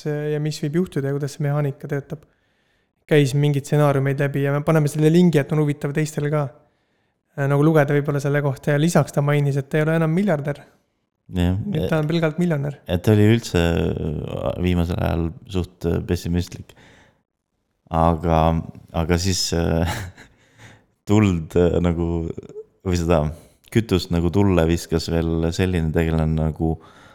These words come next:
Speaker 2: Martin Shkreli, keda kutsut-, noh, on teada, tuntud kui farmaproona.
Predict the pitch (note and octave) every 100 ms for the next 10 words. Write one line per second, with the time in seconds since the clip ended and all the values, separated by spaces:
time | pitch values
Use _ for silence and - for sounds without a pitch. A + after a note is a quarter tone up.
0 | _ F2+ F#2 - E2 E2+ - - G2+ A#2
1 | E2+ D2+ E2+ F#2 - - D#2 D2+ D#2 D#2
2 | E2 D#2 - - E2+ - F2+ F2+ F2+ F2
3 | E2+ - F#2+ F2 E2 - D2+ D#2+ D#2 F#2
4 | F2 E2 - - D#2+ D#2+ - _ _ _
5 | - F#2 F#2+ E2 D2 D#2+ D#2+ D2 D2+